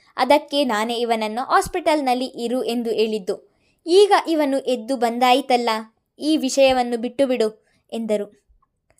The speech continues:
"ಪಪ್ಪ, ರಿಷಿ ಮೇಲೆ ಅಟ್ಯಾಕ್ ಮಾಡಿಸಿದವರು ಯಾರು ಎಂದು ತಿಳಿಯಿತಾ?" ಎಂದು ಊಟ ಮಾಡುತ್ತಲೇ ಕೇಳಿದನು. ಧನುಷ್ನ ಮಾತಿಗೆ ಮಿಥುನ್ ಅವರು ಮೌನವಾದರು.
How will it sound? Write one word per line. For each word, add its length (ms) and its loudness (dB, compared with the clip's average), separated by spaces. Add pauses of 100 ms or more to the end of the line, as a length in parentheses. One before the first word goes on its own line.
(160)
"ಪಪ್ಪ, 280 2 (520)
ರಿಷಿ 360 2
ಮೇಲೆ 220 2
ಅಟ್ಯಾಕ್ 420 0
ಮಾಡಿಸಿದವರು 640 -2
ಯಾರು 400 0
ಎಂದು 260 -4
ತಿಳಿಯಿತಾ?" 680 -6
ಎಂದು 220 -12
ಊಟ 300 -10
ಮಾಡುತ್ತಲೇ 560 -6
ಕೇಳಿದನು. 600 -8 (460)
ಧನುಷ್ನ 460 0
ಮಾತಿಗೆ 460 -8
ಮಿಥುನ್ 400 -8
ಅವರು 280 -6
ಮೌನವಾದರು. 800 -8